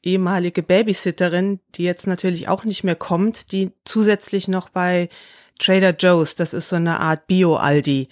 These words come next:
arbeitet, die jeden Tag in die Arbeit geht und dort die Sachen in die Regale räumt, damit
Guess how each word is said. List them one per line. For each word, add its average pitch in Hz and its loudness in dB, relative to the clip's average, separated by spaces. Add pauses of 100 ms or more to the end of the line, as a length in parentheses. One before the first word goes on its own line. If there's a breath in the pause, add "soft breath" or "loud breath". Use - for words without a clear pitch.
(440 loud breath)
arbeitet, 143 -4
die 175 0
jeden 175 4
Tag 165 -4
in 175 -4
die 165 -4
Arbeit 165 -4
geht 170 0 (520 soft breath)
und 175 0
dort 180 -2
die 196 2
Sachen 196 0
in 185 -2
die 185 0
Regale 180 0
räumt, 190 0
damit 180 -4